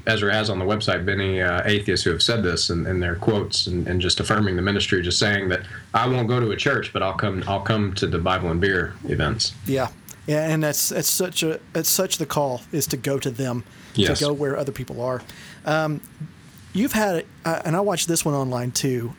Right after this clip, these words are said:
Speaker 2: Um, you had a pretty good, um, debate with Bart Ehrman not too long
Speaker 1: Yes.
Speaker 2: ago. And,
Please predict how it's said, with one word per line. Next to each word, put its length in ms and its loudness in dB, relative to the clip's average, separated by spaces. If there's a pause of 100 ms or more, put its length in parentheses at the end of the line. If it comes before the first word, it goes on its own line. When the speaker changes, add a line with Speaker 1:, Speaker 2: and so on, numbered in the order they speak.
Speaker 2:
Um, 480 -2 (460)
you 160 2
had 240 0
a 40 -2
pretty 480 0
good, 520 0 (720)
um, 440 -2 (680)
debate 400 0
with 220 -4
Bart 240 0 (100)
Ehrman 340 -2 (320)
not 180 -2
too 120 -2
long 160 -2
Speaker 1:
Yes. 180 -4
Speaker 2:
ago. 240 -8 (460)
And, 260 0